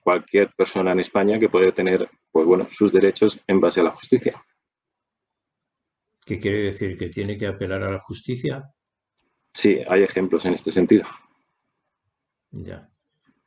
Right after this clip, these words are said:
Speaker 2: Claro, otra solución sería irse a, a, a, a, a Francia o Alemania y tratarse
Speaker 1: No, no,
Speaker 2: ahí.
Speaker 1: se, no, hombre, se puede traer por medicación extranjera.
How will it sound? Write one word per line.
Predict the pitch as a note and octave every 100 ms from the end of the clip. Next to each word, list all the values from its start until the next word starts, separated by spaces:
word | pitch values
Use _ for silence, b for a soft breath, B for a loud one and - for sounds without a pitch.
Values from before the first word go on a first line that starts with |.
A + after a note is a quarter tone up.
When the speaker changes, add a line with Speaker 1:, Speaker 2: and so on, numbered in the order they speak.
| _ _ _ -
Speaker 2:
Claro, | F#2 F#2+ F#2
otra | F#2+ G2
solución | F#2+ A2 G2+ A#2 A2
sería | G#2+ G2+ G2+
irse | F#2+ - G2 F#2
a, | F2 E2+ E2+ E2 E2 F2+ F#2
a, | -
a, | F#2+ - G2
a, | F2+ F2+ F#2 F2+ F2 F#2 F2+ F2 _ _ _ _ _ -
a | -
Francia | - A2 A2 - F#2+ F2+
o | F2+
Alemania | F#2 F#2+ G#2 A2 A#2+ A#2
y | G2 F#2 F2 E2+ E2+
tratarse | E2+ D#2+ F#2+ A2+
Speaker 1:
No, |
no, | B2+ C#3+
Speaker 2:
ahí. | A#2+
Speaker 1:
se, | A2+ - - _ _ A2+
no, | G#2+
hombre, | G2+ B2
se | -
puede | G#2 G2+ A2
traer | A#2 A2+
por | A2+ C3
medicación | B2 A2+ G#2+ A2
extranjera. | G2+ F#2+ - C3+ C3